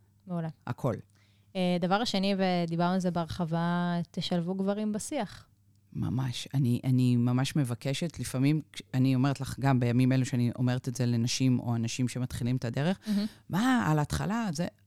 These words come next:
Speaker 2: אוקיי, אז אתם לא חייבים, אבל אם לא בקומיטי, אז every once in a while תארחו מישהו שתשאלו את החוות דעת שלו,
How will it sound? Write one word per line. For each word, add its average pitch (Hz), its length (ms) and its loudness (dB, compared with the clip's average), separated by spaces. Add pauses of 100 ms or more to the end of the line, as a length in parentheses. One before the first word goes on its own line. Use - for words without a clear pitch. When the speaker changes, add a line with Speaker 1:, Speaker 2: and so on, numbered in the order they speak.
(120)
Speaker 2:
אוקיי, 190 300 -2
אז 139 140 -6
אתם 127 200 -2
לא 147 80 2
חייבים, 139 400 0
אבל 123 220 -4 (760)
אם 156 100 2
לא 165 120 0
בקומיטי, 175 800 0 (120)
אז - 300 -6 (340)
every 151 260 -2
once 151 360 -2
in 143 40 -2
a 139 40 -4
while 147 320 -4
תארחו 135 760 2 (120)
מישהו 135 340 2
שתשאלו 131 840 0
את 135 140 -2
החוות 123 380 -2
דעת 120 280 -4
שלו, 120 260 -6